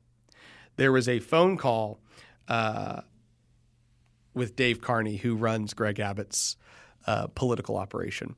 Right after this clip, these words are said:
And he had this phone call with all of these reporters.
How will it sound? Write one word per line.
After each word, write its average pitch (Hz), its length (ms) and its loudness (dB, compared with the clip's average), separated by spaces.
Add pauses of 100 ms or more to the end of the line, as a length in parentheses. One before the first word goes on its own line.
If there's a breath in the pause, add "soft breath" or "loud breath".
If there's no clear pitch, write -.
(300 loud breath)
And 127 140 -2
he 127 100 -2
had 120 160 0
this 113 180 -6
phone 127 220 -2
call 113 200 -2
with 110 120 -6
all 107 180 -4
of 104 100 -12
these - 420 -6 (220)
reporters. - 640 -6